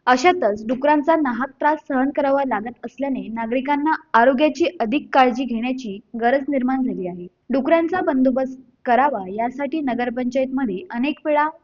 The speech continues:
वादंगही निर्माण झालेला होता. तीव्र आंदोलने, वारंवार चर्चा करूनही या विषयांवर योग्य कायमस्वरूपी तोडगा निघत नसल्यामुळे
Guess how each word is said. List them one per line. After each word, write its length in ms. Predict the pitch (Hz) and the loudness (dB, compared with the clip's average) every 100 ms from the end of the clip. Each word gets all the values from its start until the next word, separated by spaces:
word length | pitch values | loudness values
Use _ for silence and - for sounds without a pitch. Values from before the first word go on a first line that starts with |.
| - | -2
वादंगही 680 | 220 220 269 294 320 262 226 | 0 2 0 -2 -2 -4 -4
निर्माण 380 | 233 220 262 262 | -4 -2 -2 -2
झालेला 320 | 202 190 202 | -2 -6 -8
होता. 180 | 208 - | -8 -2
तीव्र 200 | 294 311 | 2 6
आंदोलने, 640 | 359 349 302 302 294 302 | 8 8 6 4 2 0
वारंवार 520 | 320 254 240 247 269 262 | 2 2 4 2 2 0
चर्चा 300 | 240 233 269 | -4 -4 -4
करूनही 600 | 262 240 247 285 226 190 240 | 0 0 0 0 -2 -2 2
या 80 | |
विषयांवर 560 | 254 254 285 285 285 302 320 - | 2 2 2 2 2 0 0 -4
योग्य 380 | 226 262 254 330 | 4 4 6 4
कायमस्वरूपी 760 | 330 254 254 254 277 277 269 294 | 4 4 4 2 2 2 0 -2
तोडगा 400 | 269 254 254 262 | 2 2 2 0
निघत 320 | 240 208 254 | 0 -2 -4
नसल्यामुळे 760 | 226 220 - 254 262 269 175 | -4 -8 -2 0 0 -2 -4